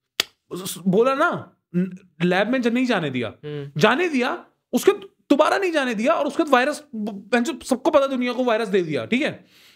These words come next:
Speaker 1: नहीं ले जा पाए तुम उन्हें इंटरनेशनल कोर्ट में। यूएस बोलता है कि भाई, मैं ना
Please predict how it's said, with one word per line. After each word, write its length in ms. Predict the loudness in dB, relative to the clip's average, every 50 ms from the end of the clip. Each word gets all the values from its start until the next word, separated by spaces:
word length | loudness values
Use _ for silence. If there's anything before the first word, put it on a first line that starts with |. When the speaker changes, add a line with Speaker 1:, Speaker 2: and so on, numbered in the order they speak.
| _ _ -20 _ _ _ _ _ _ _ _ _ _ -20 -20 _ _ _ _ -20 -8 0 2
Speaker 1:
नहीं 200 | 2 2 4 2
ले 120 | 0 0
जा 140 | 2 0 2
पाए 160 | 2 0 0
तुम 120 | 0 0
उन्हें 140 | 0 0 0
इंटरनेशनल 380 | 0 0 0 0 -2 -2 -4 -2
कोर्ट 200 | -2 -2 -2 -2
में। 140 | -6 -8 -8 _ _ _ _ _ _ _ -8 -4
यूएस 580 | -2 0 2 4 4 4 2 2 -8 -12 -16 _ _ _ _ _ _ _ _ _ _ _ _ _ _ _ _ _ _ _ _ _ _ _ _ _ -12
बोलता 340 | -6 -2 0 0 2 2 2
है 100 | 2 2
कि 120 | 0 -2 -2
भाई, 180 | 0 -2 -2
मैं 300 | -2 -2 -2 0 0 0
ना 280 | -2 -2 -4 -6 -8